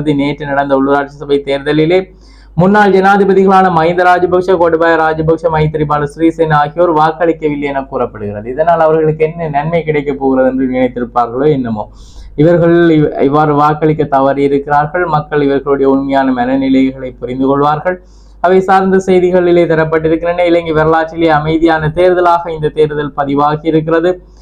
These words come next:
இது நாட்டின் அரசியல் கலாச்சாரமாக மாற வேண்டும் என்று ஜனாதிபதி தெரிவித்திருக்கிறார்.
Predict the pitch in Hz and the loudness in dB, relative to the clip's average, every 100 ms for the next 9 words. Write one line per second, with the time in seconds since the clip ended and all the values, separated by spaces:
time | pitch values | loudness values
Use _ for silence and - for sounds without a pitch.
0 | - - - 175 208 202 190 202 208 196 | -20 -18 -2 4 6 6 4 4 2 2
1 | 190 156 170 185 202 185 185 180 180 180 | 2 0 0 2 2 2 2 2 2 0
2 | 180 175 170 165 170 175 175 170 165 160 | 0 0 0 2 2 2 2 0 0 0
3 | 151 156 160 160 156 156 156 151 151 151 | 0 2 2 2 0 0 0 -2 -2 -2
4 | 156 160 175 190 | -2 0 0 0